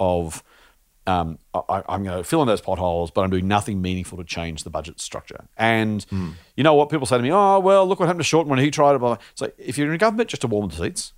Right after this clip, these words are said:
Speaker 1: and not do anything at all and just kind of then give it, give, give it up. Let someone else have a go. You know, if you're so desperately worried about losing your, your, your role or your job or your seat that you won't actually do the right thing by the country, then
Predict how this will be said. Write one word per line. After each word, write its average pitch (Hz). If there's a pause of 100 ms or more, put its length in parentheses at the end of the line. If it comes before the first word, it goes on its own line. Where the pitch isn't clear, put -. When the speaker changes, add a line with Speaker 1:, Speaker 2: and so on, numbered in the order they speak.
Speaker 1:
and 104
not 120
do 110
anything 104
at 92
all 98
and 92
just 87
kind 92
of 85 (420)
then 117 (580)
give 196
it, 147
give, 143
give 170
it 151
up. -
Let 139
someone 139
else 104
have 82
a -
go. - (220)
You 120
know, 120
if 120
you're 139
so 175
desperately 139
worried 113
about 113
losing 104
your, 95 (280)
your, 101
your 107
role 104
or -
your 85
job 107
or 98
your 85
seat 110 (300)
that 104
you 113
won't 110
actually 107
do -
the 95
right 95
thing 107
by 90
the 87
country, 98
then 95